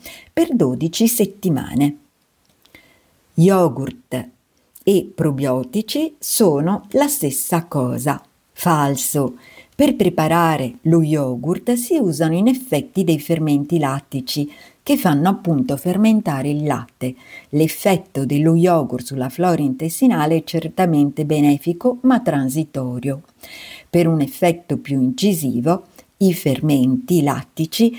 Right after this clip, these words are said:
devono essere probiotici, quindi essere vivi e colonizzare l'intestino. L'alternativa è utilizzare yogurt arricchito con probiotici.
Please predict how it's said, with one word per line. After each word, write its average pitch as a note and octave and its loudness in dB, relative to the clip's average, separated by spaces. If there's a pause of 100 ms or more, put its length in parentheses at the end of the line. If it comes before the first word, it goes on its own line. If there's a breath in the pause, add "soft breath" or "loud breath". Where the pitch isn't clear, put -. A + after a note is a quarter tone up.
(120)
devono B3+ 2
essere E3 0
probiotici, C3+ -2 (280 loud breath)
quindi E3+ 2
essere C3 -4
vivi F3 2
e D4 0
colonizzare A#3+ 0
l'intestino. G#3+ -2 (920 loud breath)
L'alternativa D3 0
è A#3 2
utilizzare F#3 -2
yogurt E3 0
arricchito A3+ 0
con C3 2
probiotici. D#3+ 0